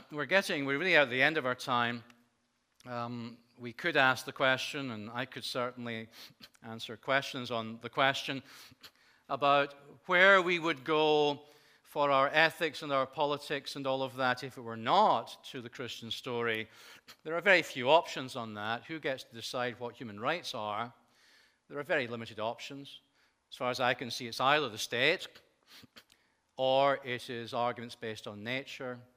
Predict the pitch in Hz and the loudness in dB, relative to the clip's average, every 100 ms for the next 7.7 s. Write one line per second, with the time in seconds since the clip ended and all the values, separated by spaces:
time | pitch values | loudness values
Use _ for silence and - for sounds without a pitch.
0 | _ _ _ _ _ - 113 135 135 120 | _ _ _ _ _ -12 -2 0 0 -2
1 | 113 110 110 110 120 110 - 156 - 131 | -4 -6 -10 -10 -10 -10 -4 -4 -2 -6
2 | 120 117 131 117 113 131 135 127 - 104 | -6 -8 -8 -6 -2 -2 -2 -10 -12 -14
3 | 104 - - - 107 131 135 - 123 110 | -14 -18 -20 -20 -10 -4 -4 -4 -8 -8
4 | 110 - - _ _ _ _ _ 117 - | -8 -10 -12 _ _ _ _ _ -20 -4
5 | 135 120 117 110 - 117 110 110 110 110 | -2 -2 -4 -10 -10 -10 -6 -4 -4 -6
6 | - 110 107 110 110 107 104 101 127 107 | -12 -16 -16 -14 -14 -16 -16 -14 -12 -12
7 | - 107 107 - 107 104 _ | -14 -20 -18 -12 -12 -12 _